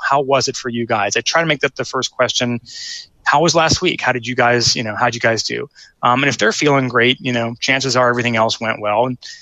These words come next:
yeah, there's weeks where, you know, the numbers were good, but man, it was really stressful. So we talk about how we can change that. So, so I think empowerment is probably another, um, you know, concept that kinda comes into play to make people feel,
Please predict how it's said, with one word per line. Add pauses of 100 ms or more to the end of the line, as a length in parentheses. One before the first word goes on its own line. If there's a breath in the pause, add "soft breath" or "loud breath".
(260 loud breath)
yeah,
there's
weeks
where,
you
know, (220)
the
numbers
were
good,
but
man,
it
was
really
stressful.
So
we
talk
about
how
we
can
change
that. (420 loud breath)
So, (320)
so
I
think
empowerment
is
probably
another, (300)
um, (280)
you
know,
concept
that
kinda
comes
into
play (420 loud breath)
to
make
people
feel,